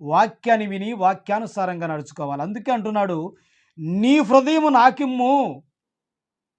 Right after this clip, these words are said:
నా త్రోవలన్నీ నీకు సరాలము చేస్తాను" అంటున్నాడు. ప్రియ దేవుని బిడ్డలారా, మనం ఆయన హృదయాన్ని కోరుకుంటున్నాడు. ప్రభు అయిన యేసుక్రీస్తు మన హృదయాన్ని కోరుకుంటున్నాడు. మన హృదయం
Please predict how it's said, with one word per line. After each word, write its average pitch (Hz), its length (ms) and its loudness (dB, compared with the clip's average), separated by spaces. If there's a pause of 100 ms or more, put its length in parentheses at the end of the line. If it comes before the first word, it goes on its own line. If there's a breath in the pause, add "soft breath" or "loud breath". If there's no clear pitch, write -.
(1160)
నా 151 220 0
త్రోవలన్నీ 202 720 0
నీకు 170 520 -8 (120)
సరాలము 170 680 -4
చేస్తాను" 151 420 -10
అంటున్నాడు. 131 440 -14 (480)
ప్రియ 165 160 -8
దేవుని 196 340 -6
బిడ్డలారా, 147 560 -8 (540)
మనం 247 640 4
ఆయన 220 240 4
హృదయాన్ని 285 560 2
కోరుకుంటున్నాడు. 240 840 2 (280)
ప్రభు 170 200 -2
అయిన 214 160 -2
యేసుక్రీస్తు 247 840 -6 (260 soft breath)
మన 240 160 8
హృదయాన్ని 302 500 4
కోరుకుంటున్నాడు. 214 800 0 (640)
మన 240 180 6
హృదయం 277 400 4